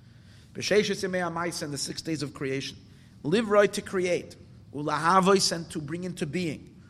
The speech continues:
Ulahachyois, and to enliven. Ruach shefalim, the spirit of the lowly. What does it mean to enliven the spirit of the lonely,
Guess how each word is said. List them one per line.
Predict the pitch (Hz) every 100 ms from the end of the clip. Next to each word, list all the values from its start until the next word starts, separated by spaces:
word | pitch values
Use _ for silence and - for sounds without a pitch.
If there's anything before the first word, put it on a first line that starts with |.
| - - -
Ulahachyois, | 170 160 202 - 185 165 123 -
and | 160 151
to | 170
enliven. | 165 185 220 208 156 135
Ruach | 175 226 208
shefalim, | - 185 - 190 202 147 107 - - - -
the | -
spirit | - 202 233 220
of | 190
the |
lowly. | 185 208 190 143 117 -
What | 151 185
does | 185
it | 190
mean | 202 196
to | 190
enliven | 175 165 180 175 170
the | 160
spirit | - 185 180
of | 156
the |
lonely, | 156 160 180 214 208